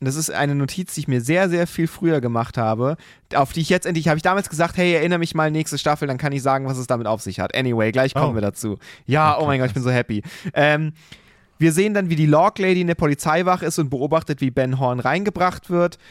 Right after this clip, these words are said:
Speaker 1: Und dann sagt sie zu Cooper, „Es gibt Eulen im Roadhouse und sie wissen nicht, wann es passieren wird.“ Uh.
Speaker 2: Aber Eulen sind doch nicht das, was sie scheinen.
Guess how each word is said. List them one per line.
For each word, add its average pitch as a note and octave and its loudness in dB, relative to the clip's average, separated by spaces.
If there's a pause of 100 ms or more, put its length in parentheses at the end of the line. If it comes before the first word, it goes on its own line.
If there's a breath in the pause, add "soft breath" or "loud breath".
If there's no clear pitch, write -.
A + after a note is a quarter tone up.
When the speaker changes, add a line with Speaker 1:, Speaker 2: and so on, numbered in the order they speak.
(220 loud breath)
Speaker 1:
Und C#3+ 0
dann D3 2
sagt C3+ 0
sie C3+ 0
zu - -2
Cooper, C#3 0
„Es - -4
gibt - -6 (100)
Eulen D#3+ 2
im B2+ -2
Roadhouse B2 2
und A#2 -10
sie A#2 -2
wissen C#3+ 0
nicht, - -2
wann C#3 0
es C3 -4
passieren C3+ 0
wird.“ G#2 -2 (1120)
Uh. F2 -6
Speaker 2:
Aber E3+ 4
Eulen D3 0
sind D3 -6
doch C#3 0
nicht C3+ -4
das, C3+ -4
was C3 -6
sie A#2+ -6
scheinen. B2 -4